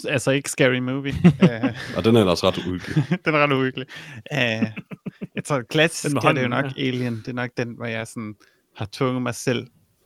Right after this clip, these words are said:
Speaker 1: til at sidde og se en gyserfilm, da jeg var lille, fordi den foregik i rummet, og alting så sejt ud.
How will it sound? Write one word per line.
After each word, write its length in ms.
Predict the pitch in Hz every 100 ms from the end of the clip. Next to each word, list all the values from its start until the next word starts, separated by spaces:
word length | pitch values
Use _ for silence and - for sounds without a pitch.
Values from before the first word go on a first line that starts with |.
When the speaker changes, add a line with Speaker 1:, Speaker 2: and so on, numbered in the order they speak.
| _ _
Speaker 1:
til 80 | 127
at 100 | 110
sidde 180 | 135 117
og 40 |
se 260 | - 131 107
en 140 | 107
gyserfilm, 560 | 135 127 - 123 107 107
da 60 |
jeg 80 | 113
var 60 | 113
lille, 240 | 117 120
fordi 220 | 113 120 113
den 160 | 110
foregik 460 | - 117 120 107 _ _
i 80 | 127
rummet, 380 | 117 113 110 104 _ _ _ 175
og 120 | 123
alting 340 | 117 - 113
så 100 | 131
sejt 320 | - 110 113
ud. 100 | -